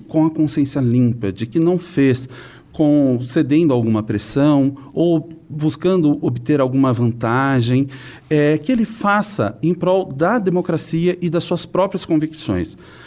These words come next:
A gente, às vezes, tem mania de achar que aquelas pessoas que se dedicam mais poderiam,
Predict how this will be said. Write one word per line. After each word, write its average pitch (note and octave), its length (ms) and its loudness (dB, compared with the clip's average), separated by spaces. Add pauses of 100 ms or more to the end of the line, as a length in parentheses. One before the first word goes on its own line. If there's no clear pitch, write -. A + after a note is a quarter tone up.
(240)
A - 40 -4
gente, C3+ 260 0
às B2+ 140 0
vezes, A#2+ 400 0
tem B2 300 2
mania A#2 380 2
de A2+ 160 -4
achar G#2+ 440 -4 (300)
que - 80 -6
aquelas A#2+ 300 -2
pessoas F3 440 0
que D3+ 260 0
se D3 140 -4
dedicam A#2+ 480 -2
mais A#2 800 0
poderiam, B2+ 960 2